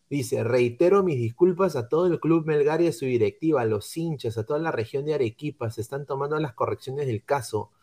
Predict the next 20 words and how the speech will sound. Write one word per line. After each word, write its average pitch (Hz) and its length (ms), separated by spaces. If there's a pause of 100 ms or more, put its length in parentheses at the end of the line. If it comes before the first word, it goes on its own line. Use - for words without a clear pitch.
(260)
asumimos 143 500
la 156 80
responsabilidad 120 800
como 113 220
Federación 110 440
Peruana 135 220
de 120 60
Fútbol 139 280
y - 20
no 135 160
me 160 160
queda 156 400
nada 160 320
más 165 320
que 139 100
expresar 117 640
las 185 160
disculpas 156 440
del 113 160
caso, 131 420